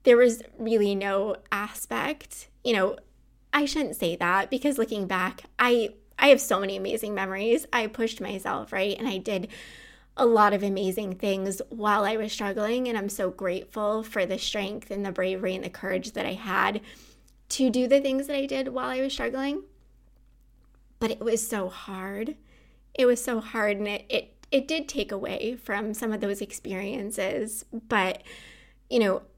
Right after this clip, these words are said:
I, I know that the strength and the bravery and the courage it takes. And the way that I want you to see yourself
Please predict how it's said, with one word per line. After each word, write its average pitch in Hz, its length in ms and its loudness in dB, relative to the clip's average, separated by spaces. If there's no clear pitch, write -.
I, 247 500 2
I 233 180 2
know 196 540 4
that 214 480 -6
the 202 100 -2
strength 202 640 -4
and 220 120 -2
the 196 80 -2
bravery 196 560 0
and 202 120 -10
the 202 80 -6
courage 214 440 -4
it 240 120 -4
takes. 269 560 -4
And 214 520 0
the 247 80 10
way 240 380 8
that 190 460 0
I 214 140 6
want 202 240 2
you 202 80 -2
to 208 100 0
see 220 220 -6
yourself - 880 -4